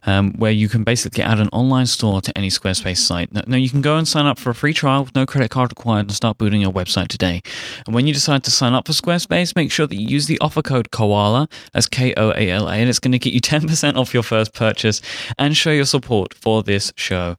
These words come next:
the World's Greatest Podcast. Thank you so much to Squarespace for supporting Five by Five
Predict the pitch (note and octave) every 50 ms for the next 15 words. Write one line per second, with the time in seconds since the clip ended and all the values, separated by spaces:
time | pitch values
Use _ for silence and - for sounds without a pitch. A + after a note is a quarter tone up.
0 | - - - - _ - F#2+ F2 F2 E2+ F2 - - F2 E2+ F2+ F2 - - F2+
1 | E2+ - - F2+ F2+ - - A#2 G#2+ B2 A#2 - C#3+ C3 C3+ B2 - C3 B2 -
2 | - C3+ B2+ B2 - - B2+ B2 A#2+ - - - - - - G2+ G#2 G2+ F#2 -
3 | A2 A2 A#2 B2+ B2 - - G#2+ G#2+ G#2 G2+